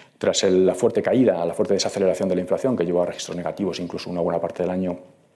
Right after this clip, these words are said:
dos mil veinte, hemos visto un repunte significativo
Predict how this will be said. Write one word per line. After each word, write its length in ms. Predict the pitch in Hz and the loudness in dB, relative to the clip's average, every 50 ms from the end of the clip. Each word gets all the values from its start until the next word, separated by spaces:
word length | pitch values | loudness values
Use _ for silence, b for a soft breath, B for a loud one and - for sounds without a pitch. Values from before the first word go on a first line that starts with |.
| _ _ _ _ _ _ _ _ | _ _ _ _ _ _ _ _
dos 260 | 107 101 101 - - | -2 0 0 0 0
mil 120 | 98 90 | 0 2
veinte, 240 | 87 110 110 107 110 | 2 2 2 2 2
hemos 160 | 95 92 90 | 0 0 -2
visto 320 | 90 90 - - 90 B B B B B B B B B - | -4 -4 -2 -2 -2 B B B B B B B B B -2
un 160 | 120 113 101 | 0 0 2
repunte 480 | 98 98 95 - 104 104 95 - 92 | 2 0 0 2 2 2 2 2 0
significativo 800 | 90 - 104 92 85 - - 87 87 - - 101 95 85 B B | 0 0 0 0 0 0 0 -2 0 0 2 2 2 0 B B